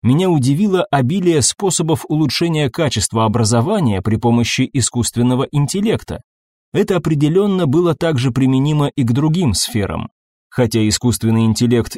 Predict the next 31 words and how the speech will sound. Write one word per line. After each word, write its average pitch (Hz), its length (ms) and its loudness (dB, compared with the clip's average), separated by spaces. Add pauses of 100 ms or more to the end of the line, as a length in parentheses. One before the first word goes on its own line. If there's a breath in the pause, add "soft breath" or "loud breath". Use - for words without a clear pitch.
и 131 180 4
имел 117 220 4
возможность 107 600 0
повысить 120 500 -2
эффективность 113 680 0
работы 120 380 0
многих 107 400 0
других 139 380 0
областей, 202 640 -2 (260)
об 117 220 2
этом 156 300 0
было 147 200 0
не 123 180 2
так 127 260 -4
много 110 320 2
информации. 131 960 -2 (260)
В - 140 -16
то 139 140 2
же 123 140 2
время, 135 500 0
преподавая 113 640 2
в 104 80 0
университете 117 720 0
теорию 110 500 2 (100)
искусственного 113 640 0
интеллекта 123 680 0
и 127 160 -2
его 123 300 2
влияния 104 500 2
на 120 160 2
общество 101 600 -4